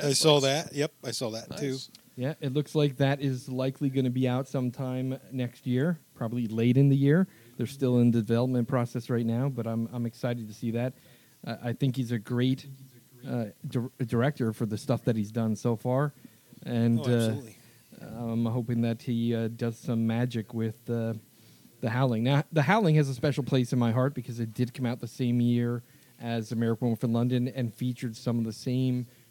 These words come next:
Speaker 3: special effects artists from American Werewolf in London, and it gave me special, special, uh, frightening experience as a child. So, uh,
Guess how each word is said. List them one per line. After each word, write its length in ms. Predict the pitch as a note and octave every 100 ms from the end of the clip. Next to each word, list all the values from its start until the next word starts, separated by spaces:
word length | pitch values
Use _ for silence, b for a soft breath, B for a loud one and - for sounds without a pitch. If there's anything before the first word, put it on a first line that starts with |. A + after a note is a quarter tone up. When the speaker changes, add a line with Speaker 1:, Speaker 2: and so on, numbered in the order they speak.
| _
Speaker 3:
special 460 | - - A#2 B2+
effects 380 | G#2+ D3 F#3 -
artists 360 | A2+ A2+ A2 -
from 180 | A2+ G#2+
American 320 | G#2+ G#2 G#2+
Werewolf 300 | G2+ G2 G2+
in 60 | G2
London, 380 | G2 G2 C3 C3+ b b b b
and 240 | B2+ A#2+ B2+
it 140 | C3
gave 220 | C#3 C#3
me 140 | D3+ D3
special, 680 | - D3+ C#3+ E3 D#3 D3 C3+ -
special, 500 | - D3+ C#3+ D#3 D3+
uh, 240 | D3 D3 C3+ - -
frightening 520 | D3+ D#3 D#3+ D#3 D#3
experience 600 | D#3 D3+ - F3+ E3+ A#2
as 140 | A#2
a 60 | A#2
child. 500 | - G3+ C3 B2 D#3 b b b b _
So, 300 | - -
uh, 80 | B2+